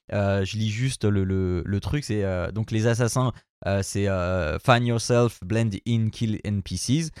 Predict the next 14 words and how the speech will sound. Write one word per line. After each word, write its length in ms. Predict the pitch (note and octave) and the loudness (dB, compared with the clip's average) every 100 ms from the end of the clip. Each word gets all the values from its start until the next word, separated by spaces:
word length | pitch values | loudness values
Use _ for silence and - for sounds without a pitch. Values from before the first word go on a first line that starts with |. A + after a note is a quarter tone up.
| - - - - | -14 -14 -20 -4
Euh, 340 | G#2+ G#2 G2+ F#2+ | 0 2 2 0
et 120 | G2+ | -4
puis, 380 | F2+ - C3+ C3+ | -8 -6 -2 2
euh, 200 | A2 G2 - | 4 2 0
tu 140 | - | -2
as 60 | G2+ | -2
les 60 | |
snipers 500 | G2 F#2+ F#2 A2+ A#2+ | 0 -4 0 2 2
qui 100 | - | -2
doivent 240 | F#2+ A2+ A2 | 0 0 0
découvrir 420 | F#2+ F2 F#2+ A2 | -6 -6 -2 0
les 140 | G2 | 0
assassins. 340 | F2+ F2 E2+ G#2+ A#2 | -2 -4 -4 -2 -2
Enfin, 260 | G#2+ F#2 | -4 -6